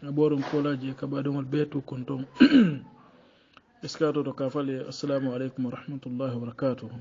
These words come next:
Badin iskato molu. Kabirin kunu, ebe nyella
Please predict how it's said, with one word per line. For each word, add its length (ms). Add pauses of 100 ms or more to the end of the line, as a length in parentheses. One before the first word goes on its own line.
(920)
Badin 600
iskato 460 (640)
molu. 380 (1400)
Kabirin 600 (160)
kunu, 340 (380)
ebe 180
nyella 560